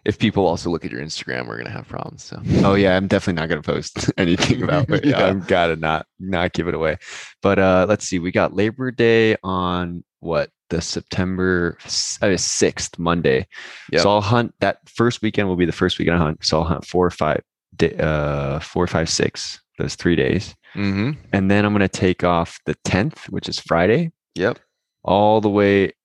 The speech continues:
Speaker 2: and the whole next week. So the thirteenth through the seventeenth, Monday through
Speaker 1: Nice.
Speaker 2: Friday, I'll take that off. So I'll be able to hunt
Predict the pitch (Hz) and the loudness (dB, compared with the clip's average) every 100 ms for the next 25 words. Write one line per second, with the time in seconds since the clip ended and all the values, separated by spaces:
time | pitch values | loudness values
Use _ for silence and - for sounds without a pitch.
0 | - 95 87 85 110 98 85 - 65 - | -6 -4 -2 0 2 2 -2 -6 -12 -10
1 | - 78 78 - 98 87 107 95 87 78 | -4 -2 -2 -2 -2 0 -2 0 -2 -4
2 | - 85 78 80 - 78 78 - - - | -2 -2 -2 -6 -4 -4 -2 -4 -4 0
3 | 76 71 - 78 76 64 64 - - 87 | 2 2 0 -2 0 0 -2 -4 -2 2
4 | 90 85 82 90 87 | 2 2 0 0 -2